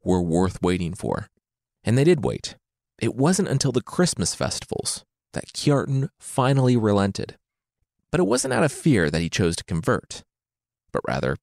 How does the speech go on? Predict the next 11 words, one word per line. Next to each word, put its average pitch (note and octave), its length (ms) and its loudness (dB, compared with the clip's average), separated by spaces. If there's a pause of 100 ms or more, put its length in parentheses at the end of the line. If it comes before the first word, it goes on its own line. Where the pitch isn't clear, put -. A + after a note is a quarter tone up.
opportunity. - 760 -2 (280)
It F#3+ 120 -6
didn't C#4+ 240 0
matter E3+ 260 4
much C#3+ 240 2
to - 80 -2
him G#2 280 2
what E2+ 140 0
religion F#2 440 0
he F2 100 -2
followed. G1+ 520 -4